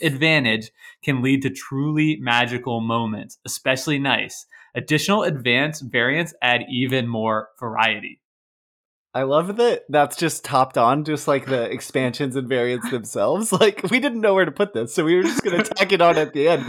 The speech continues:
Speaker 2: which,
Speaker 1: <laughs>
Speaker 2: especially nice, colon.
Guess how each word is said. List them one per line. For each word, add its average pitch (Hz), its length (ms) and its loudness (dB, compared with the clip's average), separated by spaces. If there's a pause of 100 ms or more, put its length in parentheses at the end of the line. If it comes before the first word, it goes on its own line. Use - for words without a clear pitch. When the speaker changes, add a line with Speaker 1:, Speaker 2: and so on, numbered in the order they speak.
(240)
Speaker 2:
which, 202 340 2 (100)
Speaker 1:
<laughs> - 120 -2
Speaker 2:
especially 214 500 4
nice, 147 320 4 (120)
colon. 135 520 0